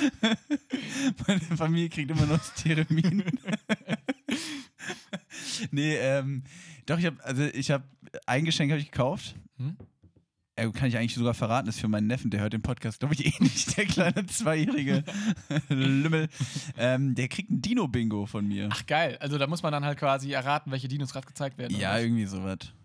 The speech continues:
Speaker 2: Finde ich aber ziemlich gut. Dinos sind cool.
Speaker 1: Ja, Dino ist sowieso das, grad das große Thema bei ihm. Dinos
Speaker 2: Mhm.
Speaker 1: und Drachen.
Speaker 2: Finde ich, aber war bei mir genauso damals. Was ist dein Lieblingsdino?
Speaker 1: Lieblingsdino? Ja,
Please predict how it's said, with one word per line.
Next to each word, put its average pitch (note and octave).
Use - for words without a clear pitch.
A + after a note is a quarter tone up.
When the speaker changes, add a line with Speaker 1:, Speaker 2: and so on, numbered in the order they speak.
Speaker 2:
Finde B2+
ich D3+
aber D#3
ziemlich C3+
gut. C3
Dinos E3
sind E3
cool. B2
Speaker 1:
Ja, A#2+
Dino D3+
ist D3+
sowieso C3
das, C3
grad B2
das A#2
große A#2+
Thema D3+
bei D#3
ihm. E3
Dinos D3+
Speaker 2:
Mhm. C#3
Speaker 1:
und A#2+
Drachen. A2+
Speaker 2:
Finde C#3+
ich, C3
aber G3+
war E3
bei E3
mir D#3+
genauso C3+
damals. A#2+
Was F3
ist -
dein G3
Lieblingsdino? G3
Speaker 1:
Lieblingsdino? A#2
Ja, G2